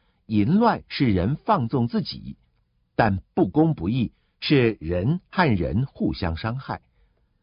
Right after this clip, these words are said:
这是他心中最大的负担。看见人这样彼此对待，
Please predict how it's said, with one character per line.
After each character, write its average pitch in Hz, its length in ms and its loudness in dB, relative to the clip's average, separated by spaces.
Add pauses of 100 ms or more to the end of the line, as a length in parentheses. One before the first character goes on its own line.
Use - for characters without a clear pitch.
(220)
这 110 100 -2
是 87 160 -4
他 80 160 -6
心 85 240 -4
中 85 280 -6
最 80 200 -4
大 60 180 -10
的 52 120 -14
负 - 160 -12
担。 69 240 -10 (1000)
看 202 180 2
见 202 200 6
人 139 200 4
这 208 100 2
样 175 180 2
彼 175 200 0
此 120 220 0
对 147 220 0
待， 123 300 -2